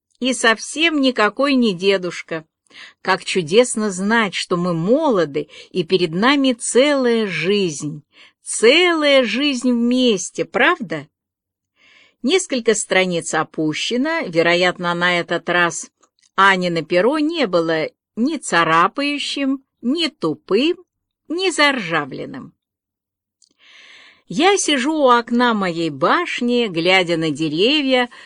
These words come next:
покачивающиеся на фоне янтарного неба, и на протянувшуюся за ними гавань.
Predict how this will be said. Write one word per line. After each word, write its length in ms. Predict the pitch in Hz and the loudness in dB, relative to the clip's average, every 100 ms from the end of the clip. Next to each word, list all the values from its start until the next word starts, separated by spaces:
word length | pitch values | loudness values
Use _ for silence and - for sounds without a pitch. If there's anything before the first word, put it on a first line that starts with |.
| - | -6
покачивающиеся 1300 | 175 170 - 208 240 220 196 190 185 - 175 170 - 165 | 0 0 2 2 2 -2 0 2 0 -2 -2 -4 -2 -2
на 180 | 160 156 | 0 -2
фоне 380 | - 190 185 | -2 -2 -2
янтарного 720 | 160 156 151 170 185 180 165 160 | -4 -4 -2 2 2 0 -4 -4
неба, 600 | 156 190 233 202 147 143 - - - - | -2 -2 -2 -2 -8 -12 -18 -20 -20 -4
и 120 | 285 | 0
на 140 | 285 269 | 2 2
протянувшуюся 1300 | 262 247 262 240 320 349 - - 269 262 233 240 214 | 0 0 2 4 2 -2 -8 -4 -2 -2 -2 0 2
за 220 | 175 170 | 2 0
ними 440 | 165 196 214 208 196 | 0 -2 -2 -4 -6
гавань. 680 | 151 165 151 143 147 - | -2 0 0 -2 -8 -12